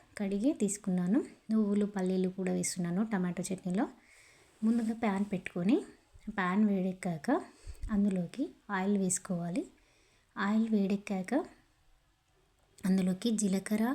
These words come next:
ఆవాలు వేసుకోవాలి. జీలకర్ర, ఆవాలు వేసుకోవాలి. జీలకర్ర, ఆవాలు కొంచెం చిటపటలాడతాయి. ఆ తర్వాత కొంచెం వేగుత-, వేగిన తర్వాత అందులోకి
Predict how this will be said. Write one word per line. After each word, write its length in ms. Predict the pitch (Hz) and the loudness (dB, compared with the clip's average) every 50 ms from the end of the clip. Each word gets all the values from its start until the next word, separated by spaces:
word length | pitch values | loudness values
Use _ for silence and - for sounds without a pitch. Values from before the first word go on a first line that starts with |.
| 269 - - _ _ _ _ _ - | -4 -8 -14 _ _ _ _ _ -6
ఆవాలు 420 | 180 175 180 180 190 190 190 190 | -4 -2 0 0 0 0 0 0
వేసుకోవాలి. 720 | 185 175 175 - - - - 185 180 175 170 170 170 214 302 - - - - _ _ _ _ _ _ _ _ _ _ _ _ _ - | 0 0 -2 -2 -4 -4 -4 -4 -2 -2 -2 0 0 0 0 0 -4 -10 -20 _ _ _ _ _ _ _ _ _ _ _ _ _ -10
జీలకర్ర, 420 | 190 180 208 208 208 202 214 214 208 | -4 -2 -2 0 -2 -2 -2 -2 -2
ఆవాలు 280 | 196 185 185 190 190 | -2 -2 -2 -2 0
వేసుకోవాలి. 500 | 185 185 180 - - - 202 190 190 233 | 0 0 0 -2 -4 -6 -4 -4 -2 0
జీలకర్ర, 380 | 220 214 202 202 202 220 220 214 | 0 2 2 2 0 0 0 0
ఆవాలు 460 | 202 185 180 185 185 185 202 285 392 - - - - - - - - _ _ - | 0 -2 -2 -2 -2 0 0 -2 -2 -4 -8 -20 -20 -20 -20 -20 -20 _ _ -6
కొంచెం 340 | - 214 202 196 214 208 208 | -2 0 0 2 2 2 0
చిటపటలాడతాయి. 960 | 208 208 180 202 190 208 196 202 202 196 190 185 180 - 202 190 208 277 370 - - - - - - _ - | 0 0 -2 -2 -2 -4 -2 -2 -4 -4 -4 -6 -6 -4 -2 0 2 2 0 -2 -8 -18 -20 -20 -20 _ -6
ఆ 60 | 208 | -6
తర్వాత 440 | 208 - 202 196 196 190 190 185 - | -2 -2 -2 0 0 -2 -2 -4 -4
కొంచెం 400 | - - 214 208 202 - 220 214 202 | -4 0 0 0 2 2 2 2 2
వేగుత-, 480 | 196 190 185 190 202 185 - 196 - - | 2 2 2 0 0 -2 -2 -4 -6 -2
వేగిన 340 | 196 202 202 208 202 214 208 | 0 2 2 2 2 2 2
తర్వాత 500 | 208 208 190 190 190 196 190 190 - 233 269 381 - - - _ _ _ - - - - - - - - - - - - - _ _ _ _ _ _ _ _ _ _ _ _ _ _ _ _ | 2 2 0 0 -2 -2 -4 -4 -2 0 0 0 -2 -4 -12 _ _ _ -14 -12 -10 -10 -10 -10 -12 -14 -16 -18 -20 -20 -20 _ _ _ _ _ _ _ _ _ _ _ _ _ _ _ _
అందులోకి 560 | 214 208 214 208 202 202 196 196 - - 294 | 0 2 2 4 4 2 0 0 0 0 0